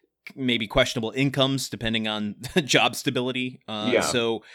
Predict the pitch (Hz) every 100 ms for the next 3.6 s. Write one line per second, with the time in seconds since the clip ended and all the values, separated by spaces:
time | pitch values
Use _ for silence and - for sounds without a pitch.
0 | - - - - - 160 143 143 208 226
1 | 165 165 127 107 110 - 117 110 131 165
2 | 160 - - - 185 180 175 160 - 147
3 | 127 123 120 117 113